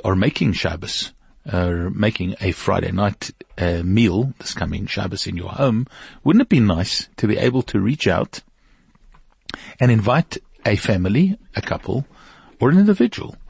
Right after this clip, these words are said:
who maybe is even on your block, on your street at home, and won't have a Shabbos table to go to,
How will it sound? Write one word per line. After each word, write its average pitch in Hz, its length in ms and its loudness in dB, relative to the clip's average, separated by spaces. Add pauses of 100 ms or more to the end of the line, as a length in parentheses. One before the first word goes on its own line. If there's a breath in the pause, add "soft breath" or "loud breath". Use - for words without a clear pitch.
(300 soft breath)
who 120 120 4
maybe 175 640 4
is 107 160 2
even 120 320 4 (140)
on 98 100 0
your 80 140 2
block, - 360 -2 (160)
on 95 160 0
your 82 120 0
street - 400 -2
at 95 80 0
home, 92 340 -2 (460 loud breath)
and 101 420 0 (340)
won't 104 260 4
have 127 120 0
a - 40 -8
Shabbos - 360 -4
table 87 240 -4
to 90 100 -6
go 90 180 -2
to, 135 260 -2